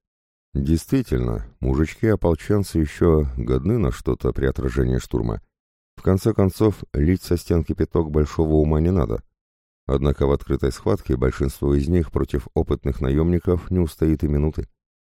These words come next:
Есть, правда, некоторые, способные преподнести ляхам пару-другую сюрпризов, но много ли их? По пальцам одной руки, небось, пересчитать можно. И стрельцы, которые вроде как профессионалы, на поверку немногим лучше. Они, конечно,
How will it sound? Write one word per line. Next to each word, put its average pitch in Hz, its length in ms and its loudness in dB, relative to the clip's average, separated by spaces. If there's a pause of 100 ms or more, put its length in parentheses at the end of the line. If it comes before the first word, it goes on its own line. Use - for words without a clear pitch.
(120)
Есть, 71 300 0
правда, 65 300 0
некоторые, 65 640 -2
способные 65 580 -2
преподнести 67 640 -2
ляхам 67 400 -2
пару-другую 67 600 -2
сюрпризов, 76 560 -4 (500)
но 85 140 4
много 107 300 2
ли 60 160 0
их? - 160 -12 (460)
По 104 140 2
пальцам 113 400 0
одной 101 220 4
руки, 98 260 0
небось, 90 300 2
пересчитать - 560 -4
можно. 58 320 -6 (680)
И 101 120 4
стрельцы, 110 600 0 (120)
которые 73 520 2
вроде 71 340 0
как 73 180 -4
профессионалы, 73 880 -2
на 71 120 -2
поверку 71 520 0
немногим 67 540 0
лучше. - 300 -6 (540)
Они, 76 180 4
конечно, 69 600 0